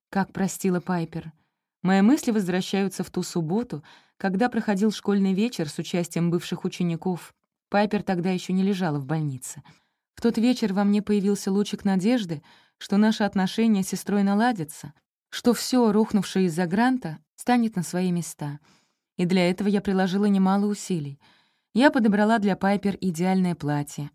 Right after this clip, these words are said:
короткое, голубое, с многослойной юбкой. Эти слои трепетали, как головки голубых колокольчиков, которые растут вдоль реки Голден,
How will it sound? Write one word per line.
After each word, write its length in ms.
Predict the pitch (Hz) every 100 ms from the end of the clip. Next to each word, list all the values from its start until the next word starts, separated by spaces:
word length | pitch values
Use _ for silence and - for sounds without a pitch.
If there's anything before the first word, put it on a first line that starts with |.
| _
короткое, 640 | - 160 175 233 247 208 185
голубое, 680 | 165 165 160 151 214 220 185 - - _
с 120 | -
многослойной 640 | 208 196 190 - 220 208 175
юбкой. 580 | 160 208 247 - 180 - _ _ _ _ _
Эти 220 | 226 226
слои 360 | 226 220 220 214
трепетали, 720 | 214 202 208 240 269 220 156 - _
как 160 | - 190
головки 460 | 190 208 247 -
голубых 340 | 202 214 202 220
колокольчиков, 880 | 240 254 262 202 160 - 147 - _ _ _
которые 360 | - 175 180 180
растут 360 | 175 - 196
вдоль 360 | 160 156 180 175
реки 380 | 180 - 190 180
Голден, 600 | 160 190 190 147 143